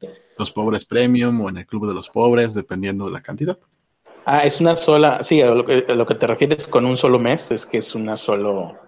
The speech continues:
Speaker 1: Sí, ahorita todavía no tenemos para ponerle suscripción, todavía
Speaker 2: Sí,
Speaker 1: no.
Speaker 2: no es suscripción, ustedes donan y dicen, "Ay, quiero donar, no sé, veinte mil pesos", ¿no? Por decir una cifra estándar de las que venimos recibiendo desde hace meses.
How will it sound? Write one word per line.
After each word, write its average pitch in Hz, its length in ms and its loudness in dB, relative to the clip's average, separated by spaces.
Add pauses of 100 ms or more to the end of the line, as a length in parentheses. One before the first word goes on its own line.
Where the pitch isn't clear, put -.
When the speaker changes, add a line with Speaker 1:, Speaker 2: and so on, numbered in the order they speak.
Speaker 1:
Sí, 147 200 2
ahorita 131 380 2
todavía 135 320 0
no 127 220 0
tenemos 120 380 -4
para 98 160 -10
ponerle 107 340 -6
suscripción, 139 680 -6 (240)
todavía 101 260 -4
Speaker 2:
Sí, 104 120 -4
Speaker 1:
no. 104 60 -4
Speaker 2:
no 123 100 2
es 123 80 -2
suscripción, 147 600 2
ustedes 131 360 2
donan 127 380 2
y 101 200 -8
dicen, 104 340 -10
"Ay, 170 220 2
quiero 165 220 4
donar, 147 380 2
no 120 120 -6
sé, - 380 -10 (1160)
veinte 139 280 2
mil 160 220 2
pesos", - 540 -6
¿no? 110 120 -16
Por - 180 -4
decir 131 240 2
una 131 440 2
cifra 127 320 -2
estándar 131 640 2
de 120 80 0
las 110 200 0
que 110 160 -2
venimos 117 380 0
recibiendo 117 500 0
desde 110 180 2
hace 120 220 0
meses. 120 440 -4